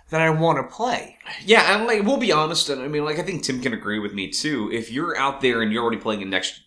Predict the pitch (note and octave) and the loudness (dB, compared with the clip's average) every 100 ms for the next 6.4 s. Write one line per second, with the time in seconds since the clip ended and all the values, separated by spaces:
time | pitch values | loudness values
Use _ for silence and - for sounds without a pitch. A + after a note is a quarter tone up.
0 | - A2 G2+ - F2+ D2 F#2+ C3+ C#3 C3+ | -8 -4 -2 -2 -4 -6 -4 -2 -2 -2
1 | C#3+ - - A#2+ G#2+ G#2 G#2+ A2+ G#2 - | -4 -6 -4 0 0 -2 -4 -4 -6 -4
2 | G#2+ G2+ G#2+ - G2+ F#2 - F#2 - F#2+ | -4 -2 -4 -4 -4 -4 -6 -8 -4 -4
3 | F2 F2+ - F#2 - D#3 D3+ - D3+ - | -4 -2 -2 -2 -2 0 0 2 2 2
4 | - C3 - F#2 D2+ - - - F3+ B2 | 4 4 4 0 0 -6 -12 -4 -2 -2
5 | C3 A#2 A#2+ C#3 D3+ D#3 D3+ D#3+ F#3 F#3+ | -4 2 4 6 4 4 2 2 4 4
6 | D#3 D#3+ D#3 | 4 4 4